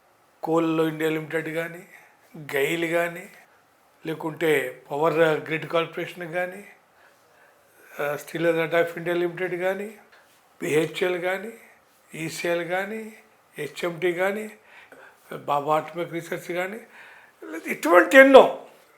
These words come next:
నెహ్రూ ప్రధాన కాలంలో అదే భావజాలతో కొనసాగిన తర్వాత ప్రభుత్వాలు కూడా కొంతకాలం, కొంతకాలం కొనసాగించినాయి.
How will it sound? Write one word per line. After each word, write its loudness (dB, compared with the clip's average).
నెహ్రూ 6
ప్రధాన -4
కాలంలో 2
అదే 10
భావజాలతో 8
కొనసాగిన 2
తర్వాత 8
ప్రభుత్వాలు 4
కూడా 0
కొంతకాలం, -10
కొంతకాలం 2
కొనసాగించినాయి. -8